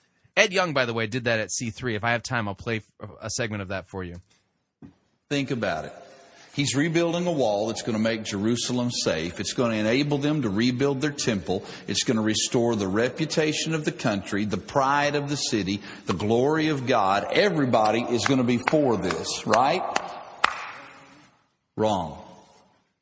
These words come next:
Speaker 2: Wrong. There is always opposition. So what we wanna give you in this step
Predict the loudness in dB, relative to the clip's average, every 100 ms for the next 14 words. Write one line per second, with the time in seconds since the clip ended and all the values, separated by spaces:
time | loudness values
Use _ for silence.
0 | _ _ _ _ _ -2 0 0 -2 -10
1 | -18 -20 -20 -8 -2 0 2 0 2 2
2 | 4 2 2 2 2 0 -2 -2 0 0
3 | 0 -2 -2 -2 -4 -8 -6 -2 0 2
4 | 2 2 0 0 0 0 2 2 2 2
5 | 0 0 0 2 2 0